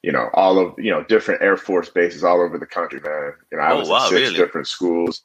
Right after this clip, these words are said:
Speaker 1: up until I was in sixth grade, a school a year, you know.
Speaker 2: <gasps>
Speaker 1: Spent some
Speaker 2: Oh,
Speaker 1: time
Speaker 2: wow.
Speaker 1: in Texas, California, even Germany,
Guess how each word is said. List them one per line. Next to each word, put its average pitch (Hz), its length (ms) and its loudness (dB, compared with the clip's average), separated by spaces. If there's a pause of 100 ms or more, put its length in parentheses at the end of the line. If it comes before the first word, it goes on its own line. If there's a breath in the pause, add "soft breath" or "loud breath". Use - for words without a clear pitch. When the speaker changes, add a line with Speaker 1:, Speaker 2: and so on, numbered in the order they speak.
(100)
Speaker 1:
up - 140 -2
until 76 260 0
I 76 100 4
was 76 180 -2
in - 80 -18
sixth - 320 -4
grade, 82 360 2
a - 60 -4
school 87 460 -2
a 82 200 2
year, 82 440 -2 (120)
you 78 160 -8
know. 71 280 -6
Speaker 2:
<gasps> - 640 -20
Speaker 1:
Spent 90 240 -2
some 123 80 4
Speaker 2:
Oh, 85 100 0
Speaker 1:
time 90 140 0
Speaker 2:
wow. 78 260 0
Speaker 1:
in 73 60 -4
Texas, 92 580 0
California, 87 880 0
even 85 320 -6
Germany, 78 640 -4